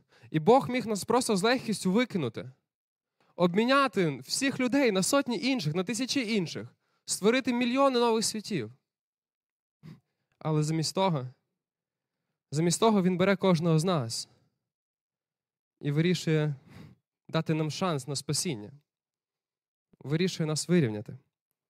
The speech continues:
Це не вартувало йому десять хвилин роботи молотком. Для нього це було щось надзвичайно цінне. Для кожного з нас,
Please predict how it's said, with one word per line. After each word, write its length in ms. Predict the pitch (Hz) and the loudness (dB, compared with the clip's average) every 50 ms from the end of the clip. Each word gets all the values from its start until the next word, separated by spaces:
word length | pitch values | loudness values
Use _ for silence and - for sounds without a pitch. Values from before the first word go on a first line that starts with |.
| _ _ _ _ _ _ _ _ _ _ | _ _ _ _ _ _ _ _ _ _
Це 120 | - 180 | -2 0
не 100 | 180 185 | 2 2
вартувало 500 | 180 185 180 - 196 208 240 240 214 180 | 2 2 2 2 2 4 4 4 6 4
йому 240 | 156 143 143 139 135 | 4 4 4 0 0
десять 360 | 127 165 170 165 - - 156 | 2 2 2 0 0 -4 -6
хвилин 280 | - 160 165 165 156 147 | -2 0 0 2 2 0
роботи 320 | 151 151 147 151 147 - | 0 0 0 0 0 0
молотком. 560 | 139 131 131 139 135 - - 147 120 107 113 117 _ _ _ _ _ _ _ _ _ _ _ _ _ _ _ _ _ _ _ _ _ _ _ _ _ _ _ _ - | -2 -2 -4 -4 -4 -6 -6 -6 -6 -8 -10 -16 _ _ _ _ _ _ _ _ _ _ _ _ _ _ _ _ _ _ _ _ _ _ _ _ _ _ _ _ -8
Для 80 | 131 143 | -4 -2
нього 220 | 170 185 180 180 | 0 2 0 0
це 120 | - - | 0 -2
було 240 | 165 156 165 170 170 | -4 -2 0 0 0
щось 280 | 151 - 160 147 - - | 0 -2 -4 -6 -6 -6
надзвичайно 480 | 156 143 147 156 - 180 165 151 151 | -8 -6 -6 -4 -4 -2 -2 -2 -4
цінне. 500 | 147 - - - 165 127 107 101 110 120 127 _ _ _ _ _ _ _ _ _ _ _ _ _ _ _ _ _ _ _ _ _ _ _ _ _ _ _ _ _ _ _ _ - | -4 -4 -4 -4 -4 -4 -4 -8 -12 -16 -18 _ _ _ _ _ _ _ _ _ _ _ _ _ _ _ _ _ _ _ _ _ _ _ _ _ _ _ _ _ _ _ _ -10
Для 160 | - - 147 | -4 -4 -2
кожного 440 | - 185 202 202 170 190 180 156 151 | 2 2 2 4 4 2 2 4 4
з 80 | 151 | 4
нас, 500 | 170 190 170 135 113 123 - - - - | 4 2 2 0 -2 -4 -6 -8 -8 -12